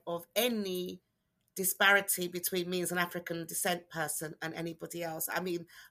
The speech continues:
late twenties before the penny started to drop back things, then I started to realise what had been happening. I was, "Oh, oh, that might have been a thing."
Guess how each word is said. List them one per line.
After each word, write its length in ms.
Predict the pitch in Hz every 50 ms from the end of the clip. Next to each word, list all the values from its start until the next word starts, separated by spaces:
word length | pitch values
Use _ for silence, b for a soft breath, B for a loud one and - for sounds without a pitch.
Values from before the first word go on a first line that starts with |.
| b -
late 440 | 165 180 202 233 254 247 214 - -
twenties 520 | - - 220 214 214 208 - 190 175 170
before 480 | - 180 175 - 208 185 170 165 170 170 b b b b _
the 60 | - 165
penny 340 | - - - 185 185 185
started 360 | 175 - - 190 - - 175 -
to 80 | 180
drop 340 | 175 - 202 190 - - -
back 240 | - 190 - - -
things, 240 | 285 277 247 214 -
then 140 | 240 233
I 80 | 240 226
started 260 | 226 - 208 190 196
to 80 | - 220
realise 340 | 220 233 214 196 190 180 175
what 220 | 185 208 190 - - - -
had 180 | 240 269 277 - -
been 140 | 208 190
happening. 340 | 180 180 180 - - 170 180
I 20 | 175
was, 120 | - - -
"Oh, 320 | 269 311 392 359 226 202 - _ _ _ _ _ _ _ _ _ _ -
oh, 240 | 233 269 339 339 190
that 160 | 185 185 - -
might 240 | 294 349 370 370 -
have 160 | 320 - -
been 120 | 277 247
a 80 | 233 226
thing." 400 | 233 - 320 370 403 277 196